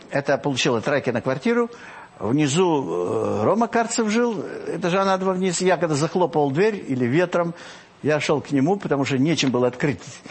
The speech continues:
Я выскакивал со сковородой пару раз и сгребал остатки картошки в мусоропровод прямо. И в это время бабах, бах, и со сковородой в трусах. Куда бежать?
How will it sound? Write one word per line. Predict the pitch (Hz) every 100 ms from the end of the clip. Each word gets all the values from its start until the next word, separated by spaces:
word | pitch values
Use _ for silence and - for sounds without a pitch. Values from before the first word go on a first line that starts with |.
| - - - -
Я | 143 160
выскакивал | 147 139 151 - 202 190 185 170
со | 156
сковородой | 147 175 160 175 254 330 277 - - - - - - - - - - - - -
пару | 311 294 233
раз | 170 127 - -
и | 185 202
сгребал | 196 175 247 233 254 233
остатки | - 262 233 226
картошки | 240 233 330 262 - 110 95 - - -
в | 135
мусоропровод | 226 262 277 269 254 165 113
прямо. | 165 147 113 92 - - - - - -
И | 277
в | 247
это | 214
время | 214 202 190
бабах, | 170 240 311 311 -
бах, | 247 240 -
и | 170
со | 165
сковородой | 208 196 208 254 247 - - - - -
в | -
трусах. | 220 214 - 254 247 214 - - 392 - - 277 202 - - 214 - - - - - - - - - - - - -
Куда | 190 202
бежать? | 185 175 226 233 - -